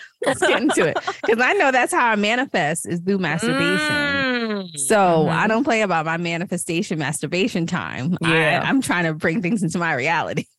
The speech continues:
Speaker 1: <laughs>
Speaker 2: That's sensual faith two oh one, sex magic. They,
Speaker 1: Yes.
Speaker 2: you, you can use orgasms as a manifestation tool. And I, I really feel like that's a conversation we could have,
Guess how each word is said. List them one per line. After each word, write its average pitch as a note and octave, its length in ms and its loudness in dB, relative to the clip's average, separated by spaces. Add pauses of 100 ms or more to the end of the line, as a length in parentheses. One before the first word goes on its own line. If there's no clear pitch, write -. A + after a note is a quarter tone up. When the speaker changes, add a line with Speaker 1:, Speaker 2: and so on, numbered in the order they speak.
(140)
Speaker 1:
<laughs> D4+ 80 -2
Speaker 2:
That's A#3+ 240 2
sensual C4 440 0
faith A3 260 -2
two C4+ 260 4
oh G#3 100 6
one, G3 380 2
sex B3 360 2
magic. D#3+ 540 -2
They, F#3+ 180 2
Speaker 1:
Yes. - 640 0 (260)
Speaker 2:
you, B3 240 4 (100)
you B3+ 220 4
can B3 240 4
use G3+ 960 2
orgasms D#3 680 0
as D3 120 -4
a C#3+ 40 0
manifestation D3 760 -2
tool. C3+ 280 -2
And C#3+ 160 0
I, D3 280 0
I D3+ 80 2
really D#3+ 360 2
feel D#3+ 180 0
like C#3+ 120 0
that's D3 240 0
a D3+ 60 -2
conversation C#3+ 760 0
we C#3 140 0
could C#3+ 160 -2
have, D3 640 0